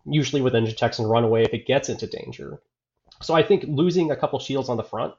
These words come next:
isn't gonna matter when you can engine tech your way out at speed four. And if you can take out another small on the way out,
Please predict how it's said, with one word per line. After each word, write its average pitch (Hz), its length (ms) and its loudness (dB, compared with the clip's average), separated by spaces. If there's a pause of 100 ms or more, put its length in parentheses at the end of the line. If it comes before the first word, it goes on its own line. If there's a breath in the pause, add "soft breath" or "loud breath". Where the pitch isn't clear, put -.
(120)
isn't 139 220 2
gonna 120 160 0
matter 120 340 2
when 117 220 0
you 117 100 0
can 123 140 -2
engine 123 260 -2
tech 123 220 -2
your 113 100 -2
way 117 140 4
out 110 100 2
at 107 80 -8
speed 107 260 -6
four. 151 360 -4 (840)
And 143 120 2
if 135 100 -2
you 143 80 -2
can 147 120 0
take 165 240 0
out 147 200 4
another 127 240 0
small 131 440 0
on 113 80 0
the 110 60 0
way 110 200 0
out, 110 280 0